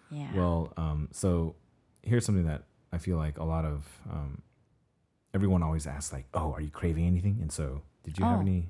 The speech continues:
Speaker 2: like, food cravings?
Speaker 1: <gasps> You know.
Speaker 2: Uh, of course I know, but we, we, we wanna let other people know too,
Speaker 1: Oh, yeah,
Speaker 2: so,
Speaker 1: yeah, for sure.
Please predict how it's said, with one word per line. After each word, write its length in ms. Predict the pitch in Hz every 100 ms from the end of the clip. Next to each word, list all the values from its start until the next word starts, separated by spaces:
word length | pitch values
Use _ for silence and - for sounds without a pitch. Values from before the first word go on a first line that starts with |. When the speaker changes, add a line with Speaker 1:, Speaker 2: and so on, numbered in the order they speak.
| - -
Speaker 2:
like, 240 | 87 80
food 440 | - 95 87 95
cravings? 640 | 98 98 92 101 107 - -
Speaker 1:
<gasps> 80 | -
You 280 | 196 254 294
know. 520 | 185 165 160 165 208 - _ -
Speaker 2:
Uh, 40 | -
of 180 | 110 107
course 200 | - 101
I 120 | 98
know, 180 | 98 76
but 240 | 71 69 -
we, 120 | 117
we, 160 | - 117
we 240 | - 110 110
wanna 200 | 120 113
let 140 | 104
other 100 | 117
people 240 | 120 127 120
know 100 | 120
too, 200 | 135 123
Speaker 1:
Oh, 80 | 208
yeah, 20 |
Speaker 2:
so, 220 | 208 214
Speaker 1:
yeah, 120 | 202 180
for 140 | 180
sure. 180 | 175